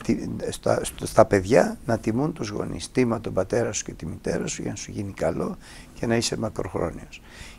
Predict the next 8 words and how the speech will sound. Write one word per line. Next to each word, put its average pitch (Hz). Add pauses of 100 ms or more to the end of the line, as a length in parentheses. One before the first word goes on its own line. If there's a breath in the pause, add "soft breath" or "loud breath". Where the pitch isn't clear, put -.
Υπάρχει 123
λοιπόν 113
τιμή 135
προς 113
τους -
ανθρώπους - (480 soft breath)
και -
υπάρχει 120